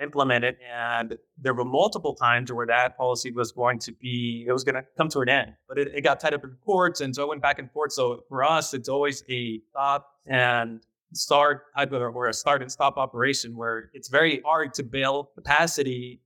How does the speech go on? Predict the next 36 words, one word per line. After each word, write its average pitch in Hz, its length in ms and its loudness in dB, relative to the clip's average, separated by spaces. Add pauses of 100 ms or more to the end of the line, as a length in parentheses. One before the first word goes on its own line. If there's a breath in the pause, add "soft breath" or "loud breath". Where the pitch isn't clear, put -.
when 123 500 4
you 123 160 -4
don't 139 200 4
know 139 120 0
if 131 140 -4
the 123 80 -12
rugs 131 200 0
are 123 120 -6
gonna 120 180 -10
get 120 240 -2
pulled 131 220 2
out 127 260 4
from 123 100 -4
under 131 120 2
your 107 140 0
feet. 139 360 -4
And, 127 580 0
uh, 117 240 4
so 139 220 0
for 147 180 0
us, 156 140 2 (100)
we've 139 280 -2
taken 151 340 -2 (240)
just 151 160 0
a 127 60 0
long 139 520 0 (140)
view 143 400 0
of 139 180 2
it, 143 200 0 (140)
uh, 120 100 2
looking 127 380 -2
at 117 360 2
how 127 180 4
we're 135 120 -6
gonna 131 140 0
plan 127 280 0